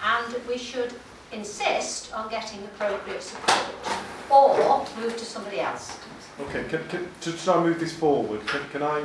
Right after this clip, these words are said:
Speaker 2: make a, a, a suggested amendment that, that we actually delegate to the clerk that she finds an alternative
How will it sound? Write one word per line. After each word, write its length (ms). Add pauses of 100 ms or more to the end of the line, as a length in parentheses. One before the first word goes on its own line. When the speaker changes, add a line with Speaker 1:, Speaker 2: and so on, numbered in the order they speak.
Speaker 2:
make 240
a, 260
a, 480
a 60
suggested 560
amendment 500 (160)
that, 300
that 160
we 140 (100)
actually 580
delegate 600 (240)
to 100
the 320
clerk 360 (540)
that 100
she 180
finds 760 (360)
an 100
alternative 1040